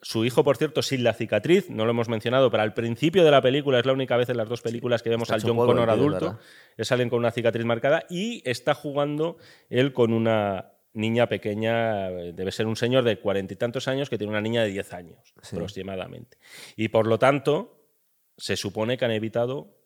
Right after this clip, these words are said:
Speaker 1: que nazca Skynet, que haya guerra contra las máquinas, que la raza humana esté subyugada por las máquinas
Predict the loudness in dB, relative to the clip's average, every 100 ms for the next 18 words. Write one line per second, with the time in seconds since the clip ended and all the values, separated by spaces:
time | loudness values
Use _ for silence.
0 | _ -10 -8 -8 _ _ _ _ _ -2
1 | -2 0 -2 2 2 4 2 2 -2 -2
2 | 2 4 4 2 0 0 0 -2 -4 -4
3 | -4 -4 -10 _ -20 -20 -20 _ -2 2
4 | 4 4 2 2 2 4 2 2 0 2
5 | 2 2 0 -2 0 0 0 6 6 6
6 | 4 2 0 2 0 2 0 0